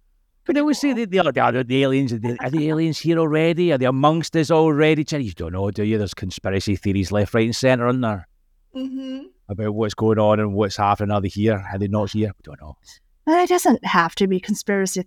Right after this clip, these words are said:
Speaker 2: theory. So what? You know, they could be among us, and I'd like to make friends with them. How fun is that?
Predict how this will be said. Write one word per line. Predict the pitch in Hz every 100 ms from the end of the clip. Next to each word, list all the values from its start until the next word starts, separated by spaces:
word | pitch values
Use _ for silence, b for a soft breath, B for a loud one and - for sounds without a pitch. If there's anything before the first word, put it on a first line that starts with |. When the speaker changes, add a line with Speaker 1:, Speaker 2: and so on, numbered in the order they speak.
| -
Speaker 2:
theory. | 196 196 202 214 208 220 240 247
So | - - 339
what? | 311 170 170 190 180 - -
You | 262 262
know, | 269
they | 285
could | 320 254
be | 302
among | 254 202 185 202
us, | 214 220 -
and | 220 214
I'd | 226 226
like | 202 202 190 190
to | 214
make | 190 -
friends | 175 190 185
with | 190
them. | 196 185 208 226 _ _ _
How | - 285
fun | 254 - 170 208
is | 196
that? | 185 185 170